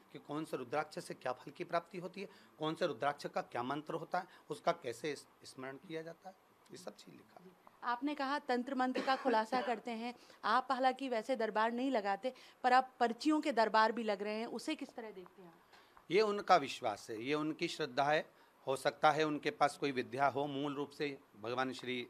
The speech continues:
Speaker 1: राम जी की, हनुमान जी की या शिव जी की कोई कृपा हो। मैं ये नहीं कहता कि कोई गलत है या सही, हो सकता है उनका ये विश्वास की मूलता हो,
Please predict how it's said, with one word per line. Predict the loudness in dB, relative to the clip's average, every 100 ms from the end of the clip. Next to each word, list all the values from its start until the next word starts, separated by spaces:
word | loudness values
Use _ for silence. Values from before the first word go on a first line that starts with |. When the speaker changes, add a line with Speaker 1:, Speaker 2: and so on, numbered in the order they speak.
| -4
Speaker 1:
राम | -2 0
जी | -4
की, | -10 -8
हनुमान | -6 -4 -4
जी | -6
की | -10 -6
या | -4
शिव | -4 -8
जी | -10
की | -10 -10
कोई | -12
कृपा | -10 -12 -2 -2
हो। | 0 -6 -14 -6
मैं | -2 -2 -6 -20 -8
ये | 0 2
नहीं | 2
कहता | 4 2 6 4 2 -10 -6
कि |
कोई | -2 0 0
गलत | 0 2 2 2
है | 0
या | 0
सही, | 0 -4 -4 -16 0
हो | 2
सकता | 2 0 2
है | 0
उनका | 0 -4
ये | -6
विश्वास | -6 2 2 2
की | -4
मूलता | -6 -6 -4 -4
हो, | -4